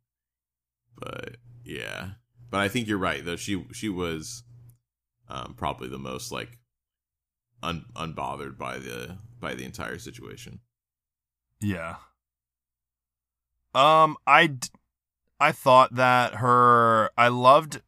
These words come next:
Speaker 2: so far.
Speaker 1: Mm-hmm.
Speaker 2: I really liked how each of the domains from Kazuha and Jin, uh, Zen, Jinyen
Speaker 1: Zinyen.
Speaker 2: were,
Speaker 1: Yeah.
Speaker 2: Zinyen were very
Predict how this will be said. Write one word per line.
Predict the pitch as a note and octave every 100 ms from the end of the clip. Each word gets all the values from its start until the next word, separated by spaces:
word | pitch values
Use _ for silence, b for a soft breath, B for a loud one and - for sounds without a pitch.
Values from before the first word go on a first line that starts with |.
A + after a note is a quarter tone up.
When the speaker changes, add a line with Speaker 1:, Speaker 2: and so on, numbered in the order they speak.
| _ _ _ _ _ -
Speaker 2:
so | - B2+ A#2
far. | - F#2+ G2 G#2+ A#2 _ _ F#2
Speaker 1:
Mm-hmm. | F#2+ F2 A#2 -
Speaker 2:
I | A2
really | A2 A2+ A#2
liked | A#2 A2+ G#2+
how | G#2+ F#2+
each | A2 G#2+ -
of | G#2+ G2
the | G2+
domains | G2+ G2 F#2+ F#2+ F#2+ - - _ _
from | - G#2 F#2+ F#2+
Kazuha | G#2+ G2+ G2 G#2
and | F#2+ F2+
Jin, | F#2 F#2+ F2+ -
uh, | G2 F2+ - G2
Zen, | A2+ G2 F#2 _
Jinyen | F#2+ G2+ G#2 G2+ G2+ G#2+ A2+ -
Speaker 1:
Zinyen. | F2+ F#2 E2+ D#2+
Speaker 2:
were, | G#2 G2+ G2 F#2+ F#2 -
Speaker 1:
Yeah. | - -
Speaker 2:
Zinyen | - G#2 G2+ G2 G#2 G#2+ _ _ _ -
were | G#2+ A2+ G#2+ G#2 G2 F#2+ _ _ _ _ _ _ _ _ _
very | G#2 A2+ A#2+ B2+ C3 B2+ B2+ B2 A2+ G2+ D#2+